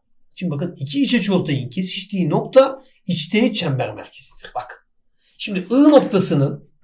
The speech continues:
iç teğet çember merkezi olduğunu da gördüm. İç teğet çember merkezi.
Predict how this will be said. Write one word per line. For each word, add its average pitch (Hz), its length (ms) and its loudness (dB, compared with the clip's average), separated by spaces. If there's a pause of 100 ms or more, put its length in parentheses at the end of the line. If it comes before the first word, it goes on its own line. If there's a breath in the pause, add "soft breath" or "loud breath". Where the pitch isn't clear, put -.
iç 208 220 -2
teğet 240 320 0
çember 202 320 6
merkezi 196 400 2
olduğunu 190 400 4
da 180 80 6
gördüm. 127 520 0 (640)
İç 139 200 -10
teğet 151 280 -2
çember 123 340 -4
merkezi. 110 540 -12